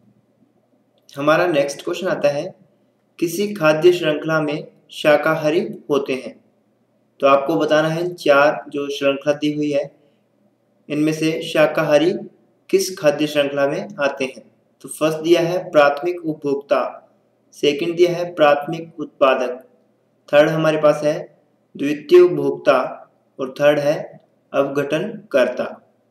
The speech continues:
तो जो शाकाहारी होते हैं वो आते हैं प्राथमिक उपभोक्ता के अंदर। प्राथमिक उपभोक्ता के अंदर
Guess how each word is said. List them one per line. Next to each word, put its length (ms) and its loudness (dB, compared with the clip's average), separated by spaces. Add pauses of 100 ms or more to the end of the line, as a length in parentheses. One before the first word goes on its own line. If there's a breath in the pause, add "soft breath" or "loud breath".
(1040)
तो 100 -2
जो 180 2
शाकाहारी 640 2
होते 280 -8
हैं 240 -8 (640)
वो 200 0
आते 260 2
हैं 200 -6 (680)
प्राथमिक 880 -2
उपभोक्ता 520 2
के 140 -4
अंदर। 340 -8 (1200)
प्राथमिक 680 -2
उपभोक्ता 480 0
के 140 -2
अंदर 380 -2